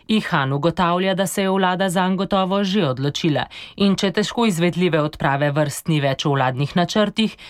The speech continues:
je menjava ministra samo začetek reforme po planu B, ko se bo veliko govorilo o različnih reformnih tehnikalijah, seznami s čakalnimi dobami pa bodo bolnike kljub temu neizprosno naganjali v plačevanje vzporednih zavarovanj.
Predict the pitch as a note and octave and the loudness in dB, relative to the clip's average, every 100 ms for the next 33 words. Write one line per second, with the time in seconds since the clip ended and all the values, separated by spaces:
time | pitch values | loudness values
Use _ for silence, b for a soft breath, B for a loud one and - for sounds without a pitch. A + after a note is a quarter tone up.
0 | B A3+ A3+ A3+ A3 G3 G3+ G#3+ G#3+ G#3+ | B 0 2 4 2 2 2 2 2 0
1 | - G#3+ - A3 G#3+ G#3+ G#3+ G#3 F#3+ G3 | -2 -4 0 0 2 2 0 0 -2 -2
2 | F#3+ G3+ - G3+ G3+ G3+ G#3 F#3+ F#3 F#3+ | -2 -2 0 2 2 2 0 2 2 2
3 | G#3 F3+ D3 B B B - E3 E3+ C3+ | 2 2 0 B B B -2 0 0 0
4 | B2+ A#2+ C#3+ E3+ A3+ G#3 G#3+ G#3+ G#3+ G#3 | -2 0 0 2 0 0 2 2 2 2
5 | G#3 G#3 G#3+ G#3+ G3+ - A3 G#3+ - G#3 | 2 0 0 0 -2 -2 -2 0 -2 -2
6 | F#3+ E3+ F#3 F#3+ - G#3 G#3+ G#3 F#3 F3+ | 0 2 2 0 -2 0 0 0 0 2
7 | F3+ F3+ B B B - A3 F3 D#3+ C3+ | 0 -2 B B B -2 0 2 2 0
8 | B2 - - C3+ C#3 C#3 D3 G3+ G3+ G#3 | -2 -4 -2 0 2 2 2 2 2 0
9 | G#3 G#3 G3 G#3 G3+ G#3+ G#3 G3+ G#3+ G3+ | 0 0 0 0 2 2 2 0 -2 -2
10 | - A#3 - A#3 A3 A3+ D#3+ E3 G3 - | -2 -2 0 2 2 2 2 0 0 -2
11 | F#3+ F3+ - G3+ F#3+ F3+ F3 F#3 G3 G#3 | -2 0 0 0 0 0 2 2 0 0
12 | A3 G#3+ G#3+ E3 D#3+ F#3+ - A3 E3+ C3 | -2 0 0 2 2 0 -2 -2 0 0
13 | D#3 E3 G3+ G#3+ A3 G3 C3 | 0 0 0 2 0 0 -2